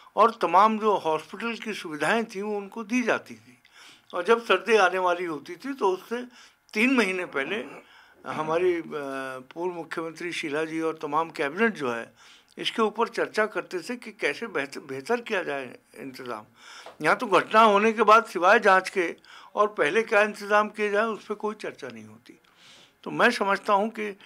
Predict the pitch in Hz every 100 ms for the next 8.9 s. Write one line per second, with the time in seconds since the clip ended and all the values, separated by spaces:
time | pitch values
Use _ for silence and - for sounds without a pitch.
0 | - - - 143 180 - 220 175 147 170
1 | 202 160 135 139 143 180 208 - _ _
2 | _ _ _ - 165 - - 202 160 165
3 | 185 185 143 156 143 160 220 240 - _
4 | _ _ _ _ - 185 - 226 185 170
5 | 175 202 190 175 214 - 180 165 202 190
6 | 214 220 - 233 262 - _ _ _ _
7 | _ _ _ _ - 233 226 233 214 175
8 | 190 220 247 214 180 185 151 -